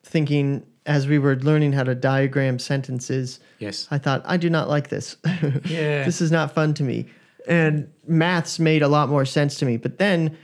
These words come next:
Speaker 1: when I got to high school, it was like this switch happened where
Speaker 2: Yeah.
Speaker 1: maths got m-, way more difficult and not as fun anymore. And I was way more compelled and interested in words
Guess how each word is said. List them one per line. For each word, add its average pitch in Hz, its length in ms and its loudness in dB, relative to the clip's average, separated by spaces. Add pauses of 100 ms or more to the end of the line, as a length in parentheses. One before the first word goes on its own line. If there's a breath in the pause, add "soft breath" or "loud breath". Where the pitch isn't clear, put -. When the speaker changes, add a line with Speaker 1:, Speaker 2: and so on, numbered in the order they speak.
(140 loud breath)
Speaker 1:
when 160 120 2
I 156 60 4
got 175 160 2
to 156 60 0
high 156 260 0
school, 131 540 0
it - 60 0
was 147 200 2
like 139 200 0
this 127 180 0
switch - 580 -2
happened - 500 -4 (680 soft breath)
where 147 320 4
Speaker 2:
Yeah. 139 180 2
Speaker 1:
maths 175 380 0
got 170 240 2
m-, 156 340 0
way 190 220 4
more 214 220 4
difficult 156 680 0 (640 soft breath)
and 147 180 4
not 160 340 2
as 165 220 2
fun 151 560 0
anymore. 139 600 2
And 135 440 -2 (340)
I 143 140 2
was 139 180 2
way 170 340 2
more 160 260 4
compelled 139 640 0 (140)
and 123 160 -2
interested 131 600 -2
in 117 260 -6 (500 soft breath)
words 139 760 2